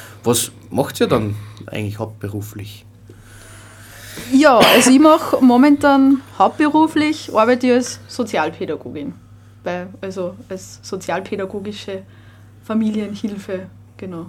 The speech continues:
Speaker 2: Also das heißt, ich unterstütze Kinder, Jugendliche und Eltern in Krisensituationen.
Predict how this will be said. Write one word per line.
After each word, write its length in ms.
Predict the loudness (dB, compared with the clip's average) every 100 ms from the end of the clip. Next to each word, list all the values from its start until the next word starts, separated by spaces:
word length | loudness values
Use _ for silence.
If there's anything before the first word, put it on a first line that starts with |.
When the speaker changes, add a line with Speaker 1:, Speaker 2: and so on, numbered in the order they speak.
| -16
Speaker 2:
Also 200 | -14 -10
das 180 | -8 -2
heißt, 280 | -2 -2 -4
ich 280 | 0 0 2
unterstütze 720 | 2 4 2 2 0 0 -10 -14 -20 -2
Kinder, 280 | 4 6 8
Jugendliche 680 | 6 6 6 4 2 2 0
und 120 | 0
Eltern 500 | -4 -4 -6 -4 -8
in 320 | -10 -12 -14 -12
Krisensituationen. 1080 | -10 -8 -8 -10 -10 -10 -10 -10 -10 -10